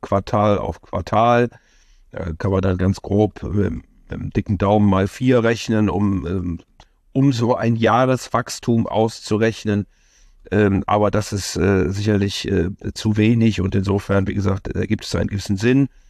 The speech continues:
äh, für die tschechische Nationalbank, die, äh, Zinsen zu senken, weil auch die Stimmungsindikatoren deutlich unter die fünfzig Prozent, äh, die fünfzig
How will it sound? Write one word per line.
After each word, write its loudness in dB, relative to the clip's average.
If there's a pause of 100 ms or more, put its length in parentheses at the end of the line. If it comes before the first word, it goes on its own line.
(400)
äh, 2
für 2
die 4
tschechische 0
Nationalbank, 2
die, -4
äh, -10
Zinsen 2
zu -4
senken, 2
weil -4
auch -6
die -4
Stimmungsindikatoren -2
deutlich 0
unter -4
die -2
fünfzig -6
Prozent, -2
äh, 2
die -4
fünfzig -4